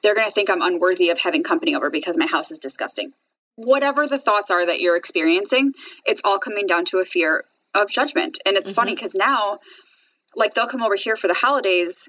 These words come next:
Speaker 1: um, and it's just, like, you know, my immediate family and my son, and I'll be like, "Well, I have to clean the house." And she's like, "It's just us." And I'm like, <laughs> "Where do you think I learned it from,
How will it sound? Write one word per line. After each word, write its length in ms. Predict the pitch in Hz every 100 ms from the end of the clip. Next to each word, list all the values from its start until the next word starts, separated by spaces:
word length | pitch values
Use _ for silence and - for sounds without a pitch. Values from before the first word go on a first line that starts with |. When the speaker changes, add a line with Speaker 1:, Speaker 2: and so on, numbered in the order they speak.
| _
Speaker 1:
um, 320 | 190 165 101 -
and 100 | 185
it's 120 | 180
just, 160 | 190 -
like, 180 | 165 - 202
you 60 |
know, 100 | 170
my 140 | 165 170
immediate 300 | 170 131 -
family 280 | - 349
and 100 | 175
my 120 | 175 175
son, 320 | - 214 233
and 120 | 180
I'll 80 | 180
be 100 | 175
like, 140 | 170
"Well, 60 | 185
I 40 |
have 60 | 180
to 80 | -
clean 160 | 196
the 60 | 180
house." 260 | 196 185
And 120 | 190 185
she's 100 | 196
like, 120 | 196
"It's 160 | 233 -
just 260 | 311 -
us." 220 | 262 247
And 80 | 208
I'm 80 | 202
like, 240 | 196 - - _
<laughs> 400 | 269 339 - - _ _ _ _ _ _ _ _ _
"Where 200 | 226 220
do 60 | 226
you 60 | 220
think 180 | 220
I 60 | 208
learned 200 | 202 196
it 80 | -
from, 220 | 190